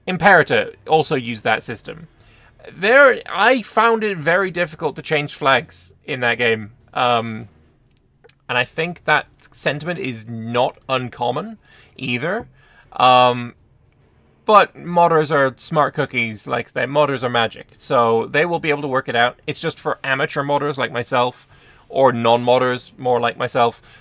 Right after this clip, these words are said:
um, will have a harder time. But it is more dynamic, it's more powerful, you can have more things happen. Um, things like, say you have a rebel jump out of your country, you can just, like,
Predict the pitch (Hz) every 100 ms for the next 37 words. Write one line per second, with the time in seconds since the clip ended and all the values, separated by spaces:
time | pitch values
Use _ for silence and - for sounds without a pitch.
0 | - - 120 120 113 110 110 - _ -
1 | 156 139 135 131 127 123 123 127 131 -
2 | 151 147 185 180 160 160 151 135 131 131
3 | - - - 123 120 123 120 120 117 117
4 | - 113 110 107 - 107 110 107 113 107
5 | - 113 117 110 - 120 110 _ - -
6 | - - 113 110 107 107 - 139 135 131
7 | 120 127 123 113 - - _ _ _ -
8 | - _ - - 160 143 131 123 131 127
9 | 127 127 117 143 147 139 131 120 - _
10 | _ _ _ 175 117 110 151 156 147 151
11 | 131 139 143 143 120 120 120 - 127 127
12 | 120